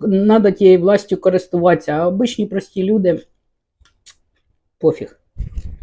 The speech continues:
М.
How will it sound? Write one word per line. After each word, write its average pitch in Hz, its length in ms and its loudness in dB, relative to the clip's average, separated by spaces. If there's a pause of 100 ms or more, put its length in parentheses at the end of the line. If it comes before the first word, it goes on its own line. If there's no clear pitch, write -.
(4000)
М. 208 400 6